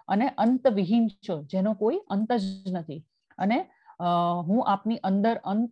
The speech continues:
મધ્ય કે આદિને જોતો જ નથી. એટલે એનો કોઈ અંત પણ નથી દેખાતો અને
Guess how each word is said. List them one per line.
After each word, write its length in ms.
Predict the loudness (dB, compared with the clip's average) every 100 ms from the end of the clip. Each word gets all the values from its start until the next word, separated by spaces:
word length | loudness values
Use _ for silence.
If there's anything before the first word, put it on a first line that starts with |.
| -4
મધ્ય 400 | -4 0 2 2
કે 160 | 2
આદિને 460 | 0 0 0 -2 -2
જોતો 360 | -2 -2 0 -2
જ 120 | -2
નથી. 260 | -8 -12
એટલે 240 | -8 -6 -8 _ _ _ 0
એનો 160 | 2
કોઈ 180 | 4 4
અંત 240 | 4 0
પણ 200 | 0 0
નથી 220 | 0 0 0
દેખાતો 440 | 0 0 -2 -2
અને 300 | -4 -2 -4